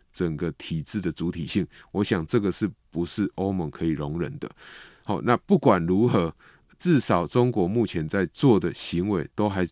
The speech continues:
仅止于这个经济方面相关的这个事情，跟俄罗斯直接做武力的侵犯这个乌克兰是完全不一样的，这还是有所差异。但是我想目前世界各国对于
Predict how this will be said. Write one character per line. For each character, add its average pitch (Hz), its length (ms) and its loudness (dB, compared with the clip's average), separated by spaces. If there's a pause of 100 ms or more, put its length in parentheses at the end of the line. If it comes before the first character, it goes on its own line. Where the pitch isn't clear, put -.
仅 95 320 0
止 80 260 -6
于 73 360 -4
这 98 120 -6
个 85 200 -2
经 117 260 2
济 120 220 0
方 92 240 -2
面 98 200 0 (380)
相 104 240 2
关 95 160 4
的 90 100 2
这 90 120 2
个 85 100 2
事 - 160 -2
情， 80 240 0 (240)
跟 110 180 6 (100)
俄 139 100 8
罗 98 160 4
斯 104 160 0
直 87 180 -4
接 95 340 2
做 95 320 2 (100)
武 92 140 -2
力 120 140 6
的 95 140 4
侵 107 260 4
犯 95 220 4
这 95 100 -2
个 87 100 0
乌 87 80 2
克 95 160 0
兰 95 120 2 (400)
是 - 160 2
完 90 200 4
全 90 220 0
不 92 240 2
一 76 120 0
样 82 260 2
的， - 120 -12 (440)
这 110 100 4
还 90 100 2
是 92 140 2
有 82 140 4
所 76 160 -2
差 87 240 2
异。 80 100 0 (400)
但 151 180 8
是 135 120 6
我 113 200 8
想 98 300 4 (220)
目 139 260 6
前 87 420 0
世 127 240 -2
界 117 160 8
各 107 200 4
国 82 200 0
对 98 280 6
于 95 100 4